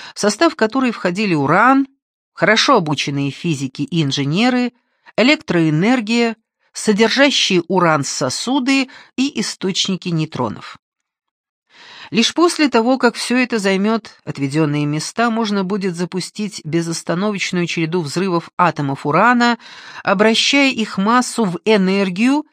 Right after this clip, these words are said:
в соответствии с формулой Е равно М Ц квадрат.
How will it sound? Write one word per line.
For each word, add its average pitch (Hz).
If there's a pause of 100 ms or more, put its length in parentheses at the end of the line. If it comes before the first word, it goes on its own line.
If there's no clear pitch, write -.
(120)
в -
соответствии 156
с -
формулой 247 (320)
Е 175
равно 190
М 170
Ц 147
квадрат. 135